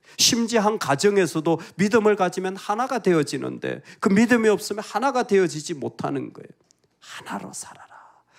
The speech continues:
그 친밀함과 기쁨을 누려라.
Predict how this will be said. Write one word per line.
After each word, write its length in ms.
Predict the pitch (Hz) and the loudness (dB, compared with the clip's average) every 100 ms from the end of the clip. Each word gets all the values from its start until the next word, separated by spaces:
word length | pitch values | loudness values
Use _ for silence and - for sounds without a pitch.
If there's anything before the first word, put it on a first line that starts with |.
| - - | -20 -4
그 300 | - 214 220 | 4 6 4
친밀함과 800 | 220 - 247 233 226 185 170 170 | 0 -2 0 2 2 2 2 -2
기쁨을 460 | - - 147 151 127 | -4 -12 -2 2 2
누려라. 560 | 131 123 107 101 - | 2 2 0 -6 -10